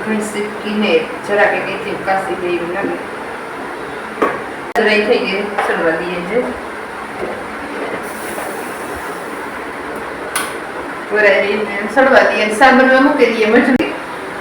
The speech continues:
સા બનાવી લઈએ ને પછી મજૂર આવે, આ હેઠે આવે એટલે એને સા પાણી પીવડાવી દઈએ.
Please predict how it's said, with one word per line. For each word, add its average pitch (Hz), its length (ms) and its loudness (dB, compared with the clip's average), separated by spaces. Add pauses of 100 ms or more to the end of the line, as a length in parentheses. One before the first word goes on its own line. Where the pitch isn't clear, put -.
(180)
સા 220 120 8
બનાવી 247 480 10
લઈએ 247 200 6
ને 214 80 6
પછી 220 160 6
મજૂર 220 340 8
આવે, 202 340 8
આ 226 340 10
હેઠે 233 200 8
આવે 247 140 10
એટલે 208 240 6
એને 208 220 4 (120)
સા 269 200 6
પાણી 262 140 8
પીવડાવી 254 580 6
દઈએ. 240 160 4